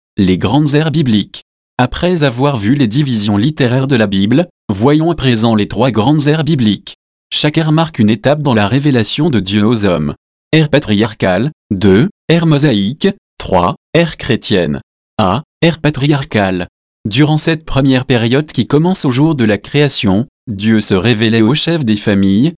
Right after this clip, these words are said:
les patriarches, d'où l'appellation « ère patriarcale ». Le premier livre de la Bible, la Genèse, couvre cette période.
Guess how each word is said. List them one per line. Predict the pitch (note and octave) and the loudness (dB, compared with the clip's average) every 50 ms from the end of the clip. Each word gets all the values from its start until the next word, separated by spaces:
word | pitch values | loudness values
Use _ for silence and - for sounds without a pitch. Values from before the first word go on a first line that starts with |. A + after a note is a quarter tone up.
| _ _ - | _ _ 0
les | A2+ G#2+ A2 | 0 2 2
patriarches, | A2 C#3 D3 - G#2+ G#2 G2 F#2+ F#2 F#2 G2 G#2+ - - - - _ _ - | 2 0 -2 0 -2 -2 0 0 0 0 0 -2 -4 -6 -8 -10 _ _ -8
d'où | G#2+ A#2 D3 E3+ | -4 -2 0 0
l'appellation « | F3 E3+ E3+ D3+ B2+ A#2+ G#2+ - - - G#2 G2 G#2+ C3+ D3+ - _ - | 0 0 0 2 2 2 0 0 -2 -2 -2 -2 -2 -2 -4 -6 _ -2
ère | - E3+ D#3 - | 0 0 0 0
patriarcale ». | - D3+ D3+ B2 C3+ C#3+ D3+ C#3 C3+ - - G#2+ G2+ F#2+ F#2 F2+ F2 - _ _ _ _ _ _ - | -2 -4 -2 -2 0 0 0 0 -2 -4 -2 -2 0 0 -2 -4 -6 -8 _ _ _ _ _ _ -2
Le | A#2 A2+ A2+ | 0 2 2
premier | G#2+ - G#2+ C#3+ D#3 D#3+ D#3 C#3+ | 2 0 0 2 2 2 2 2
livre | C3 D3 F3 E3 D#3+ D#3+ | 2 0 0 0 0 0
de | C#3+ D3+ | 2 2
la | C#3+ A#2 | 2 0
Bible, | G#2 F#2+ F2+ F#2+ G2 A2+ C#3 D#3+ E3+ E3 _ _ _ - | 0 0 0 0 0 2 2 0 0 -2 _ _ _ -2
la | A2 A#2 D3+ E3 | 0 0 0 0
Genèse, | C#3+ C3 A2 G2 G2 F2+ F2+ F#2 G#2 B2+ D3 E3 D#3+ _ _ _ | 0 0 0 0 0 0 0 0 0 -2 -2 -6 -10 _ _ _
couvre | - - D#3 C3+ C#3+ C#3+ D3 | -2 -2 0 0 0 -2 -2
cette | C#3+ - D#3+ D3+ - | -2 -2 -4 -2 -2
période. | D3+ C3+ B2 G#2+ G#2 F#3 E3 - - - | -2 0 0 0 0 -2 -2 -4 -6 -12